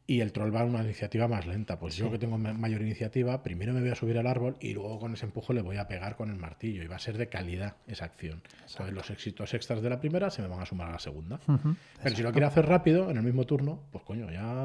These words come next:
Speaker 1: más difícil.
Speaker 2: Claro.
Speaker 1: Pero
Speaker 2: Eso,
Speaker 1: ganaré tiempo.
Speaker 2: pero ganarás tiempo.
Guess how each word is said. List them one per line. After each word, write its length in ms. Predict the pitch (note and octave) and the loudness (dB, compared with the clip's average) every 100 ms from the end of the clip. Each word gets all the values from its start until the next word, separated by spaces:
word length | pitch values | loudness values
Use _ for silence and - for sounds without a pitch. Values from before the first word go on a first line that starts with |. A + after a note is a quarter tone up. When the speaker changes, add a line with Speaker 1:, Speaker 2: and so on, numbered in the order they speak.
| C3 | 0
Speaker 1:
más 260 | A2+ A2+ | 0 0
difícil. 420 | G#2+ - E2+ - E2+ | -2 -4 -6 -8 -12
Speaker 2:
Claro. 200 | - - - - - - - | -12 -18 -20 -20 -20 -20 0
Speaker 1:
Pero 140 | - G#2+ | 4 4
Speaker 2:
Eso, 60 | F2+ | 4
Speaker 1:
ganaré 280 | A2+ B2 | 0 2
tiempo. 300 | A2+ F3 C#3 | 4 4 4
Speaker 2:
pero 200 | B2 A2 | 0 0
ganarás 380 | G#2 G#2 G2+ G#2 | 0 0 -2 -8
tiempo. 360 | - G#2+ A2 - | -8 -8 -8 -14